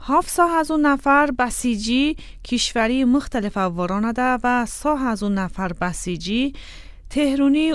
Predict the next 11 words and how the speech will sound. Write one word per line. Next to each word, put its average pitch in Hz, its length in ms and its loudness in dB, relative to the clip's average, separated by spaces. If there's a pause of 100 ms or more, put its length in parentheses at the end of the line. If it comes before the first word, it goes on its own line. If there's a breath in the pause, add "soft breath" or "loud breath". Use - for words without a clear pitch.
(100)
اوزودی 262 680 2
ورزشگاه 214 880 0
ده 233 320 0
کشوری 226 640 -4
سفر 185 520 -4
بر 180 280 -2
مقاومتی 180 840 -2
قوان 262 640 2
نتیجه 233 540 -2
عنوان 214 560 0
ده 208 280 0